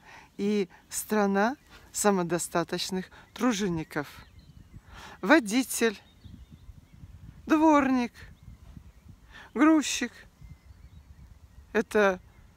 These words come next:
столь же уважаемые, как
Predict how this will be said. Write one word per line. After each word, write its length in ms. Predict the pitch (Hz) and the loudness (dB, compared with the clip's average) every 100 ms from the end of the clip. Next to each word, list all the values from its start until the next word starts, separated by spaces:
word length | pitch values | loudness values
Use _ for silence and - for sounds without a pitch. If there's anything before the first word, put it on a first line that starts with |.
| - - - - | -20 -20 -20 -16
столь 380 | - - 349 311 | -6 2 4 4
же 180 | 233 262 | 4 4
уважаемые, 960 | 254 262 240 262 247 233 220 220 208 | 4 4 6 4 4 4 2 2 2
как 580 | - 226 196 165 - - | 2 4 4 2 -6 -14